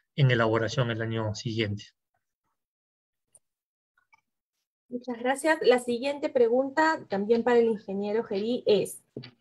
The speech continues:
Speaker 2: "¿qué ejemplos pueden darnos sobre medida de exclusión frente a las plagas?"
Speaker 1: Ah, sí. Bueno, este es muy importante, ¿no?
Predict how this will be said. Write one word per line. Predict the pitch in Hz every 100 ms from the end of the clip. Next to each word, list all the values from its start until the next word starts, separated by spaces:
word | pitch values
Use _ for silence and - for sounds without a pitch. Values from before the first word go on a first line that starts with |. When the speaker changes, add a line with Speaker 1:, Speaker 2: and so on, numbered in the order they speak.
| _ _
Speaker 2:
"¿qué | - 392
ejemplos | 403 392 370 330 359 359
pueden | - 302 302 254
darnos | 247 254 269 277
sobre | 247 220
medida | 202 196 240 262 262
de | 233 -
exclusión | 214 208 - 214 196 185 240 254 311 -
frente | 254 240 240 240
a |
las | 220 196
plagas?" | - 220 208 220 381 - _ _ _ _ _ _ _ - _ _ _ - _ _ _
Speaker 1:
Ah, | 156
sí. | 139 113 - -
Bueno, | 170 131
este | 139 143
es |
muy | 143
importante, | 147 139 117 127 107 104
¿no? | 113 147